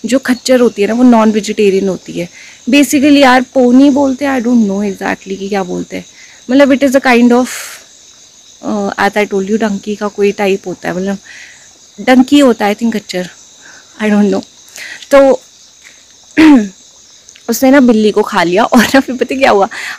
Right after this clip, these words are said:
हम उसको बचाने गए। मैंने, मैंने, मित्ती और ताज ने देखा, हम उसको बचाने गए। हमने ना उसको थोड़ा डंडे से डराया, उसने बिल्ली को छोड़ दिया, और वो छोटा सा बच्चा था बिल्ली का।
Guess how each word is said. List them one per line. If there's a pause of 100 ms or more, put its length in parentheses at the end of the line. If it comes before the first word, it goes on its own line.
हम
उसको
बचाने
गए।
मैंने, (100)
मैंने,
मित्ती
और
ताज
ने
देखा,
हम
उसको
बचाने
गए।
हमने
ना
उसको
थोड़ा
डंडे
से
डराया, (320)
उसने
बिल्ली
को
छोड़
दिया, (320)
और
वो
छोटा
सा
बच्चा
था
बिल्ली
का।